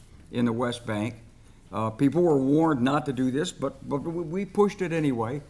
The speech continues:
Turns out the most democratic country in the region in terms of participation seems to be Iran. Hardly a friend, but, but this was one of the many contradictions of policy.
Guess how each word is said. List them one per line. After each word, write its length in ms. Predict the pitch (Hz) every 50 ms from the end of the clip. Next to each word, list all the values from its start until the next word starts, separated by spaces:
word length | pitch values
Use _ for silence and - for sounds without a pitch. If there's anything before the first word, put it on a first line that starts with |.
| - - -
Turns 300 | - 196 208 185 151 175
out 240 | 165 175 175 175
the 60 | - 120
most 340 | 123 139 147 143 143 - - - - -
democratic 580 | 143 139 143 139 - - 135 131 131 127 123 - - - - - - - - - -
country 640 | - 143 156 147 - 143 135 131 131 127 104 92 113
in 80 | 123
the 80 | 120 117
region 580 | 113 135 170 196 156 147 151 139 139 135 127 123
in 160 | 117 110 107
terms 360 | 110 135 131 127 123 107 120
of 160 | 120 113 -
participation 880 | - 120 110 - 156 151 131 143 143 147 160 180 175 - - 143 143 - - - - - - -
seems 260 | - 151 170 165 143
to 80 | - 151
be 260 | 143 165 170 160 -
Iran. 640 | 185 185 180 180 196 214 202 165 117 92 85 - - - - - - - - - - - - - - - - - - - - - -
Hardly 440 | - 156 165 170 175 165 175 175 160
a 80 | 165 -
friend, 540 | - - 190 208 214 180 135 104 90 85 - - - - -
but, 280 | - 123 151 151 - - - - - - - - - - - - 120
but 380 | 131 139 156 156 - - - - - -
this 240 | 139 180 175 -
was 180 | 180 170 143 127
one 260 | 123 131 147 170 175
of 120 | 170 151 143
the 80 | 147
many 320 | 143 147 165 180 185 175 180
contradictions 760 | - 156 151 147 147 135 143 123 139 143 139 - 135 123 123
of 140 | 123 110 -
policy. 580 | - 135 127 135 123 110 98 - - 73 -